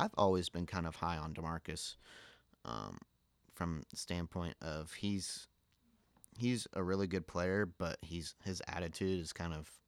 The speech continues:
everywhere. And, uh, he's kinda always had a bad attitude, and he's gotten himself into trouble at times with his attitude. And, uh, he was drafted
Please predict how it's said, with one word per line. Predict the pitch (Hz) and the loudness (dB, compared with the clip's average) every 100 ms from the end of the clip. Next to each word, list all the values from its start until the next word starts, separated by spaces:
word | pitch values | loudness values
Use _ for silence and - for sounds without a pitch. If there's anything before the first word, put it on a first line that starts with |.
| _ | _
everywhere. | 82 90 95 98 110 - - - - _ - | -4 0 2 2 0 -6 -20 -18 -20 _ -4
And, | 78 71 - 60 | -2 -2 -2 -4
uh, | 52 - | -4 -6
he's | 92 87 | -6 -6
kinda | - 90 87 | -4 -2 0
always | 85 82 87 | 0 -2 0
had | 92 98 | 2 4
a | |
bad | 95 98 98 | 4 4 4
attitude, | 101 101 - 104 104 | 2 -2 0 2 4
and | 90 78 73 _ _ _ _ | 2 0 -2 _ _ _ _
he's | - 98 82 - - | -2 -2 -2 -6 -2
gotten | 87 85 80 | -2 0 0
himself | 85 82 - 85 - | 0 0 0 -2 0
into | 82 - | -4 -4
trouble | - 90 98 104 | -2 -2 2 4
at | 98 | 4
times | 113 101 104 101 | 2 2 2 2
with | 107 - | 0 -2
his | 98 | -2
attitude. | 107 107 98 107 107 107 | 0 0 0 2 2 2
And, | 80 78 80 - - - - - - | 2 0 -2 -8 -20 -20 -20 -20 -6
uh, | 57 55 - - - - - - - 98 | -4 -2 -4 -12 -20 -20 -20 -20 -16 -2
he | 110 | 2
was | 95 80 | 2 2
drafted | - 101 107 - 90 85 | 4 6 6 4 0 0